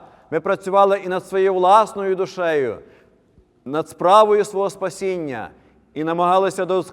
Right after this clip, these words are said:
докласти всіх зусиль, щоб всі, хто бачать приклад нас,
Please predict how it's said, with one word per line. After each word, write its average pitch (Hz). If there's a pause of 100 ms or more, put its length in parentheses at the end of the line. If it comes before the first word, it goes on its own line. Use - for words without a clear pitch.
(140)
докласти 185
всіх 208
зусиль, 175 (400)
щоб -
всі, 196 (240)
хто 180
бачать 175
приклад 185
нас, 165